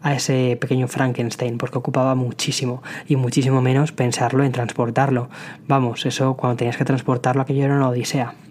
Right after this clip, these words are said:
En fin, Apple fue eso, fue una de las primeras, fue una de las pioneras en cuanto a lo que fue crear productos bonitos que quisieses tener en casa y que además quisieses utilizar.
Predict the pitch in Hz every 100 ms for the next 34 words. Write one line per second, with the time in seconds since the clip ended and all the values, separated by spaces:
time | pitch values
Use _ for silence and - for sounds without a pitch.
0 | - - - - - - - - - 160
1 | 143 156 131 127 - - - - - 131
2 | 165 160 170 175 156 156 127 120 135 139
3 | 143 147 - 143 127 131 147 143 - 131
4 | 139 131 - 139 127 139 156 139 131 127
5 | 123 127 123 123 - - 135 151 - -
6 | - - 139 127 127 160 147 151 151 156
7 | 160 - - - - 147 135 123 160 156
8 | 160 - 127 123 127 147 139 - 139 147
9 | 139 131 156 - 135 156 - - - 151
10 | 123 131 120 131 - 147 143 - 160 156
11 | 127 113 - 131 123